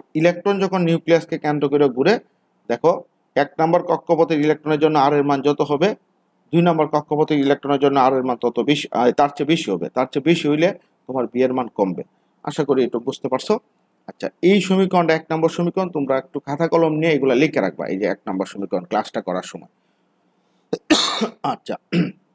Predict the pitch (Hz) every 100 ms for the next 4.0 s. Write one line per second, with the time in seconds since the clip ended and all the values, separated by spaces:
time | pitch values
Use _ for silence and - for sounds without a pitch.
0 | _ _ _ _ _ - 151 202 214 185
1 | 139 156 _ _ _ _ - 151 156 -
2 | 220 214 208 135 123 110 95 160 156 151
3 | 160 175 180 170 175 180 175 175 139